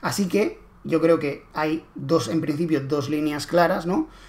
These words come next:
Que nos dicen, por un lado, eh, aprovechar su agresividad para hacer daño sobrante y robar cartas,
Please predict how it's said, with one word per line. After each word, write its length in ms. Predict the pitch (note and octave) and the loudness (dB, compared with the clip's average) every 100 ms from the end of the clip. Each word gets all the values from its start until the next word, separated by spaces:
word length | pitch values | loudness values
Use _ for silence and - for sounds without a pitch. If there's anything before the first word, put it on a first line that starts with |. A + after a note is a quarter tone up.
| - - | -20 -2
Que 120 | E3+ | 2
nos 140 | D#3+ | 4
dicen, 340 | D#3+ D#3 C#3 C#3+ | 2 2 0 0
por 140 | D3 | 2
un 180 | D#3 D#3 | 4 4
lado, 380 | D3+ C#3 A#2+ - _ | 4 2 -2 -6 _
eh, 340 | D3+ C#3 C#3 - | -6 -4 -4 -6
aprovechar 640 | D3 C#3 C#3 D#3+ D3+ C3 | -4 -4 -4 0 0 0
su 180 | - D3 | -4 -4
agresividad 680 | C3+ C3+ B2+ C#3 C3+ D3 D3 | -2 -4 -6 -6 -4 -2 -2
para 140 | C3 | -2
hacer 240 | C3 D3 C#3 | -4 -4 -4
daño 200 | C#3+ C#3 | -4 -4
sobrante 420 | C#3 D3 C#3+ B2+ | -4 -2 -4 -6
y 40 | |
robar 300 | B2+ B2+ C#3+ | -6 -2 -2
cartas, 400 | D#3 E3 F3+ G#3 | -2 -2 -4 -8